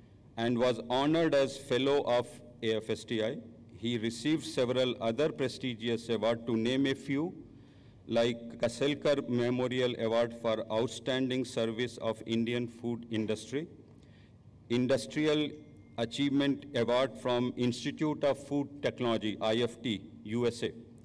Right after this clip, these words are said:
Watmal Foundation Award from Hawaii, U S A. In nineteen seventy-six, to the proud of all of us, he received the Distinguished Service Medal from the Prime Minister of India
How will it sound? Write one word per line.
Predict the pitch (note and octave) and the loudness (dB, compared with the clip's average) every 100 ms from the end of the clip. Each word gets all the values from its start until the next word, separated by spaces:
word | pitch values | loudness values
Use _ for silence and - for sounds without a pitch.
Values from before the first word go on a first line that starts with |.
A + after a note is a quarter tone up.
| - - - - - - | -20 -20 -20 -20 -20 -10
Watmal | G#2 A#2+ A#2 B2+ D#3 D#3 | 2 4 4 0 2 2
Foundation | C#3+ C#3 C3 C3+ - C#3 C3+ | 2 4 4 2 2 0 2
Award | B2 A#2 B2 B2+ | 2 4 4 2
from | - A#2+ A#2+ | 0 0 2
Hawaii, | G2 A2+ A#2 B2+ A#2 | 2 4 4 2 -4
U | A2 A2 | -2 0
S | A2 A2 | 0 0
A. | E3+ F3+ - - - | -4 -4 -10 -20 -6
In | A#2+ B2 | 0 2
nineteen | B2 D3 C#3+ E3+ E3 | 4 2 4 4 4
seventy-six, | D3+ C#3 C#3+ C#3 D3+ C#3+ - D3 - - - - - | 2 2 0 0 -4 -4 -6 -6 -8 -18 -20 -20 -10
to | B2 A#2+ | -6 0
the | B2 | -2
proud | - - A2 A#2+ C3+ D3+ | -2 -8 0 4 4 2
of | - B2+ B2 - - - | 0 0 0 -8 -16 -2
all | A2+ A#2+ | 0 2
of | A#2 | 0
us, | B2+ E3+ - - - - - - - - - | -2 -4 -10 -18 -20 -20 -20 -20 -20 -20 -20
he | - B2 C#3 | -4 0 2
received | A#2 C3 - D3+ D3 - | 2 -2 0 0 0 2
the | C#3 | 2
Distinguished | A2 B2+ - D#3 D#3 D3 D#3 D3+ - | 4 0 0 4 4 4 2 0 2
Service | B2 C3 C#3+ B2+ | 2 2 0 2
Medal | B2+ A#2+ C3+ D3 | 2 2 2 0
from | C#3 B2+ B2 B2 | -2 0 2 2
the | B2 | 2
Prime | - A#2+ C3+ | 2 2 4
Minister | C3+ C3+ - C#3+ B2+ | 2 0 -2 -2 0
of | A#2 A2+ B2 | 0 -2 -2
India | A#2+ B2+ B2+ | -2 0 0